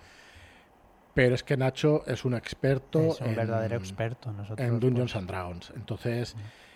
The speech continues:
Speaker 1: hemos tenido la suerte de que nos dijera que sí, que se uniera al proyecto y, bueno, con Level Up lo que se pretende es, poco a poco, ir aprendiendo las reglas de Dungeons and Dragons en audio, que no te cuesta ningún esfuerzo,
Speaker 2: Ujú.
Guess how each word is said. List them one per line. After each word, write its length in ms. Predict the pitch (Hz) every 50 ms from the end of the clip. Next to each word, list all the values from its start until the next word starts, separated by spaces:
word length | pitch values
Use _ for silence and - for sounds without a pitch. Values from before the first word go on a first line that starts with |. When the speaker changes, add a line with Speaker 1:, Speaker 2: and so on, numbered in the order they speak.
| - - -
Speaker 1:
hemos 220 | 143 127 135 -
tenido 240 | - 139 135 131 123 120
la 80 | 113
suerte 320 | - - 127 135 127 - 147
de 60 | 123
que 80 | 123
nos 100 | 113 110
dijera 300 | 98 110 - - 113 113
que 120 | 107 110 95
sí, 200 | - - 160 175
que 100 | - 139
se 120 | - -
uniera 260 | 95 95 107 117 117
al 60 | 123 -
proyecto 600 | - 113 113 120 139 147 143 - - 180 175 170
y, 360 | 156 135 120 113 107 101 101
bueno, 220 | 101 110 110 117 127
con 220 | - 104 101 107
Level 240 | 117 120 123 127 135
Up 120 | 156 175 - - - - - - -
lo 100 | 123 110
que 80 | 104 -
se 100 | - 101
pretende 540 | - 104 101 - 123 120 123 123 123 139
es, 160 | 156 156 - - - - - - - - - -
poco 240 | - 190 190 - 165
a 60 | 127 -
poco, 360 | 139 131 - - 165 180 208 - - - - - - - -
ir 140 | 139 135
aprendiendo 520 | 143 127 - 131 123 120 120 135 139 143 143
las 120 | 120 107 107
reglas 320 | 120 127 139 143 139 127
de 180 | 127 117 110 104
Dungeons 360 | 117 135 147 156 165 147 -
and 100 | 147 147
Dragons 420 | 151 151 147 160 170 170 - - - -
en 140 | - 131 120
audio, 380 | 120 127 123 113 110 117 131 - -
que 100 | - 113
no 120 | 104 110
te 100 | - 113
cuesta 260 | - 135 117 - 127
ningún 220 | 120 113 117 123 127
esfuerzo, 420 | 120 - - 165 165 - 151 139
Speaker 2:
Ujú. 220 | 104 113 139 165